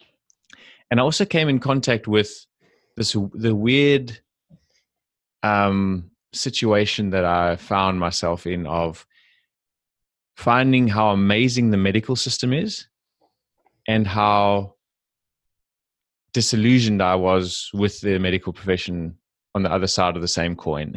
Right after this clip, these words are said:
<laughs> which is kinda weird. So I had been,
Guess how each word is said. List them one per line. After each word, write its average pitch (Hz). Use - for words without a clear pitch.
<laughs> -
which 107
is 92
kinda 92
weird. 85
So 120
I 131
had 131
been, 113